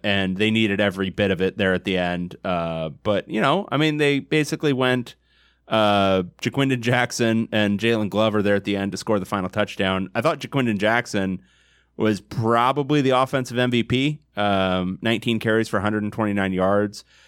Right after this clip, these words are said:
And there were just sequences of really dumb play calling where it would be like Jaquindon Jackson just had,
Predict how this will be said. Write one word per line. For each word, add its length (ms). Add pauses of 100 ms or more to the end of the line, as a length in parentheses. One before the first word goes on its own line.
(260)
And 140
there 80
were 80
just 220
sequences 480
of 140
really 240
dumb 300
play 260
calling 520
where 140
it 40
would 80
be 100
like 140
Jaquindon 360
Jackson 400
just 160
had, 300